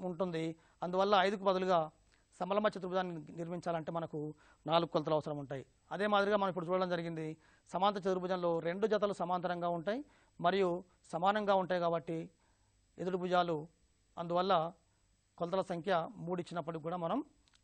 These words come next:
గీయడానికి ఆస్కారం ఉంటుంది. సమచతుర్భుజం, సమచతుర్భుజం అనగా రాంబస్. రాంబస్లో నాలుగు భుజాలు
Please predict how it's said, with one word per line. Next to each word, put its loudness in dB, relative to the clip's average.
గీయడానికి 0
ఆస్కారం -4
ఉంటుంది. -8
సమచతుర్భుజం, 4
సమచతుర్భుజం 2
అనగా 2
రాంబస్. 2
రాంబస్లో 6
నాలుగు 8
భుజాలు 8